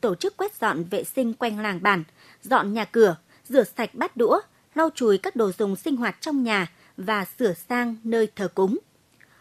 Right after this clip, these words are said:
Đối với các đồ cúng chính như thịt sóc phải được những người đàn ông trong gia đình chuẩn bị từ ba tháng trước đem về sấy khô để dành đến ngày làm lễ. Cua,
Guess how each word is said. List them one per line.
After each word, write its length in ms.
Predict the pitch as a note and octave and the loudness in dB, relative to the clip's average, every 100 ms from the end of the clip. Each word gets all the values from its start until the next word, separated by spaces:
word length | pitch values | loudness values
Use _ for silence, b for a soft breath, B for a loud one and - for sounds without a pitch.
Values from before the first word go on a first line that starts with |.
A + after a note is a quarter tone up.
| b | b
Đối 140 | A#3+ G3+ | 0 2
với 280 | G#3 G3+ - | 2 2 -2
các 220 | G#4 - | -6 0
đồ 160 | G#3 F#3+ | 2 2
cúng 260 | - G3 B3+ | 0 0 2
chính 280 | G#3+ G#3 G4+ b b | 2 2 -2 b b
như 200 | A3 A#3 | -2 0
thịt 220 | A3 A3+ F#3+ - | 0 -2 -6 -2
sóc 220 | F4+ - b b | -4 -4 b b
phải 160 | - A#3 | -2 -2
được 260 | F#3 A3 G#3+ | 2 0 0
những 360 | G3+ G3 D4+ | -2 0 2
người 160 | D#4 F#3 | 2 2
đàn 180 | F#3+ - | -2 -2
ông 220 | D4 C#4+ | 0 0
trong 180 | D4+ C#4 | -2 -4
gia 100 | C4+ | 0
đình 240 | G#3 F#3 E3 | 2 0 -2
chuẩn 260 | A#3 E3+ | -6 -2
bị 220 | F3+ F3 - | 2 2 0
từ 140 | G#3 G3 | 0 0
ba 200 | - D4 D4+ | 0 -4 -2
tháng 180 | G#3 B3+ | -6 -6
trước 300 | - G4+ - | -2 -2 0
đem 200 | A#3+ A3 | -4 -2
về 260 | G#3 F#3 E3 - | 0 0 0 -4
sấy 120 | A#3 | -4
khô 320 | - B3+ A#3 B B B - | 6 8 8 B B B 0
để 200 | A3+ F3+ | 2 2
dành 320 | A3 G#3 G3 E3+ | -2 -2 -4 -2
đến 180 | G3 | -2
ngày 200 | C#4+ G3 | 0 -2
làm 180 | F#3+ F3+ | -4 -4
lễ. 240 | E3+ G#3+ F#4 _ _ b b b _ _ | -2 0 0 _ _ b b b _ _
Cua, 240 | A#3+ A#3 | 4 4